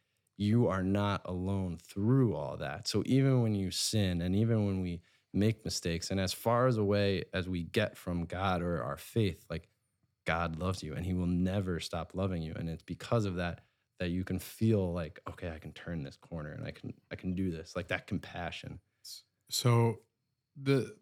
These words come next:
Speaker 2: the greatness of this story with Jonah is the ups and downs, the whole thing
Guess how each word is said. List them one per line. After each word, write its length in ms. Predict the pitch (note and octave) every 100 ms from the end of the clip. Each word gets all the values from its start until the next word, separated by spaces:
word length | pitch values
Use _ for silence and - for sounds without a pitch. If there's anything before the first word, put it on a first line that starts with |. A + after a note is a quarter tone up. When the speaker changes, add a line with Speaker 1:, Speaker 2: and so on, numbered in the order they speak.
| -
Speaker 2:
the 80 |
greatness 480 | B2+ C#3 C#3+ B2+ A2+
of 120 | A2+
this 200 | A2 G#2
story 420 | - - A2+ A2 G#2+
with 140 | G#2
Jonah 440 | G#2+ G#2+ G#2+ G#2 - _ _ _
is 340 | A2+ G#2+ A#2 - _ _ - - - -
the 140 | B2
ups 320 | A2 B2 -
and 120 | A2+ G#2+
downs, 460 | G#2 A2 G2 -
the 140 | - G2
whole 260 | G#2+ G2+
thing 420 | - - G#2 F#2+